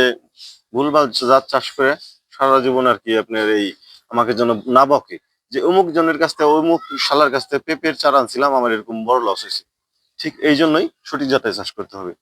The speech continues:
সার ব্যবস্থাটা আপনাকে করতে হবে মাসে একবার, একবার স্প্রে করতে হবে।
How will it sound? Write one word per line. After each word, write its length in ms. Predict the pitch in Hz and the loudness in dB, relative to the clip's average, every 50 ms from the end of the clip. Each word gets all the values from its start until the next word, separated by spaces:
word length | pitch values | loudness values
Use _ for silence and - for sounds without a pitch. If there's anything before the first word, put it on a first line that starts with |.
| _ | _
সার 120 | 160 165 170 | 0 2 4
ব্যবস্থাটা 580 | 180 196 190 196 190 - - 196 175 185 185 | 2 2 2 2 -2 2 0 2 4 6 4
আপনাকে 320 | 180 165 190 185 170 165 156 | 4 2 0 -4 -4 -4 -4
করতে 240 | - 170 151 - 165 | -6 -8 -8 -8 -12
হবে 220 | 143 139 131 175 | -10 -10 -10 -8
মাসে 340 | 180 143 139 135 - - 135 | -4 -2 -2 -2 -2 -2 -2
একবার, 300 | 131 113 95 101 87 - - _ - _ _ _ _ _ _ _ - | -2 -2 -2 -6 -8 -8 -8 _ -20 _ _ _ _ _ _ _ -2
একবার 360 | 143 143 135 151 160 156 156 | -2 0 4 4 4 4 2
স্প্রে 220 | 151 - - 160 - | 0 -2 -6 -4 -2
করতে 220 | 165 156 - 165 | -2 -2 -2 2
হবে। 240 | 156 156 147 151 | 2 2 2 2